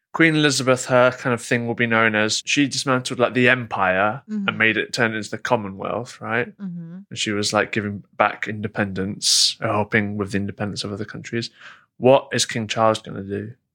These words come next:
Speaker 1: What's he gonna be known for? He needs, they need to modern-, they need to modernize a bit. Like, maybe he can, they can, he can become a bit more of an influencer online. Could become a van lifer.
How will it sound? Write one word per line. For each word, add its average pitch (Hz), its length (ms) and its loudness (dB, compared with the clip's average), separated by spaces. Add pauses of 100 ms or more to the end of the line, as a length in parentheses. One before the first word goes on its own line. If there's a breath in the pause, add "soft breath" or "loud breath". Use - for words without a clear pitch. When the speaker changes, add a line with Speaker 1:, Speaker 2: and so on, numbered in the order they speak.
(920)
Speaker 1:
What's - 200 -6
he 123 120 2
gonna 110 240 0
be 104 140 0
known 107 320 0
for? 101 420 -10 (800)
He 139 80 0
needs, 151 180 4
they - 180 4
need 160 180 4
to 147 80 4
modern-, 117 420 4
they 113 80 4
need 120 160 -2
to - 80 -6
modernize 98 560 0
a 101 80 -4
bit. 98 200 0
Like, 101 120 -2
maybe 110 340 -2
he 104 120 -10
can, 104 340 -8 (240)
they 110 80 -4
can, 107 400 -4
he 123 140 -10
can 110 180 -6
become 101 360 -2
a 98 40 -8
bit 101 160 0
more 104 180 -2
of 98 80 -4
an 101 60 -2
influencer 101 840 0 (540)
online. 101 720 -4 (1040)
Could 131 120 -10
become 120 240 -4
a 107 40 0
van 104 280 2
lifer. 123 560 -2